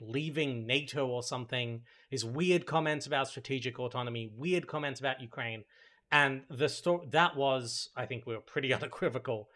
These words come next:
and the world press was pretty unequivocal, a sign of weakness. He allowed the Chinese to choreograph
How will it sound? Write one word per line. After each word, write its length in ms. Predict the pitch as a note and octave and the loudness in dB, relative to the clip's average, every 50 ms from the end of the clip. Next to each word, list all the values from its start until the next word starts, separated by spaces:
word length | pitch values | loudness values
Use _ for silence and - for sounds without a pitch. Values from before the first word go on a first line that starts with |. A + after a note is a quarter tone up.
| - - - | -20 -10 -4
and 140 | C#3+ C#3 C#3 | -2 0 0
the 40 | C3 | 2
world 300 | B2+ C#3+ C#3 B2+ - - | 4 6 6 4 4 4
press 220 | A3 B3 G3+ - | 4 4 4 2
was 100 | C3+ B2+ | -4 -8
pretty 260 | - C3+ B2+ A#2 A#2+ | -4 -4 -2 0 0
unequivocal, 680 | A2+ A2 A2 - - B2+ A2 A2+ A2+ - B2 A2+ G#2+ G#2+ _ _ - _ - | -2 -2 -4 -4 -4 -4 -4 -4 -4 -4 -4 -4 -4 -6 _ _ -20 _ 0
a 120 | E3 C#3+ A#2+ | 0 0 0
sign 420 | - - D3+ C3 B2+ B2 A#2 A#2+ - | 2 0 2 2 2 2 2 0 -2
of 240 | A#2+ A2+ A2+ G2+ - _ _ _ _ C#3+ | -2 -2 -2 -2 -4 _ _ _ _ -16
weakness. 760 | A2+ G#2+ A#2+ B2+ A#2 A#2 - C3 A#2+ A#2 A2 - - - - _ _ _ - | -10 -2 -2 -2 -2 -2 -6 -4 -4 -4 -4 -6 -10 -12 -14 _ _ _ -2
He 100 | - C#3+ | 2 4
allowed 480 | C#3 C3 C3+ C3+ C#3 C#3 C#3 C#3 B2 | 6 6 8 8 10 10 10 10 8
the 140 | A#2 C3 A#2+ | 4 0 0
Chinese 480 | - - C3 B2 A#2 A#2 A#2+ A#2 A2+ - | 0 -2 -2 -2 0 -2 -2 -4 -6 -8
to 140 | - - - | -10 -12 -12
choreograph 1080 | - - - D3 C#3 C3 C3 B2+ A#2+ A2+ - A#2 A2+ A2 G#2+ G#2+ G2+ - - - - | -10 2 4 4 4 6 4 0 0 -2 -2 0 0 0 0 -2 -4 -10 -14 -18 -20